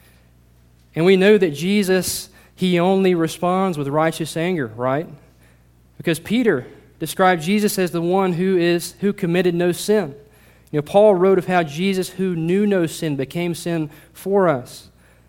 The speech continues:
And the author of Hebrews, he wrote of how Jesus was tempted like we are, but he never sinned. And so him becoming indignant here is a righteous kind of anger. But what led Jesus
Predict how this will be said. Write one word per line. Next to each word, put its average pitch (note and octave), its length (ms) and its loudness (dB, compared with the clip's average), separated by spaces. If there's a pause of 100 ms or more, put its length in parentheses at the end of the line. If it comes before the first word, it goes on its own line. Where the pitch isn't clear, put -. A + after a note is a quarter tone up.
(160)
And C#3+ 80 -4
the D#3 60 6
author F3 220 2
of D3+ 80 -8
Hebrews, F3 440 -2
he F3+ 100 -4
wrote F3 220 0
of D#3+ 80 -4
how D#3+ 160 -2
Jesus F3 500 -4
was D#3+ 180 -6
tempted A#3 440 0
like D#3+ 260 2
we D3+ 140 0
are, C3 240 -2
but C3+ 200 -6
he D#3 120 -4
never D3+ 260 -2
sinned. F3+ 400 -4 (1200)
And D3 120 -6
so E3 140 -2
him B3 340 0
becoming G#3+ 420 2
indignant F#3 640 2
here D#3 360 -2
is D3+ 280 -4
a C3 80 -2
righteous D#3+ 560 -2
kind D3+ 360 -6
of C#3 80 -6
anger. C#3+ 360 -6 (960)
But D#3+ 120 0
what F3 340 0
led F3+ 240 0
Jesus D3 640 -4